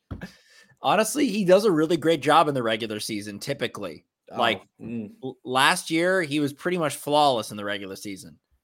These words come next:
Speaker 1: It's the postseason that, that bites him every year.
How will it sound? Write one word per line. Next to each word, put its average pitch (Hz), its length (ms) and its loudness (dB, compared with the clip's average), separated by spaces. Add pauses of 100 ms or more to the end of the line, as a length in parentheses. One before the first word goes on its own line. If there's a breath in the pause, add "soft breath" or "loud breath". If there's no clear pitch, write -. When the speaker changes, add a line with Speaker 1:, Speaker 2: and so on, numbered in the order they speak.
Speaker 1:
It's 165 160 -6
the 208 100 2
postseason 165 640 4
that, 127 240 -2 (100)
that 139 300 -2
bites 175 280 2
him 131 100 -6
every 104 260 -4
year. 95 340 -6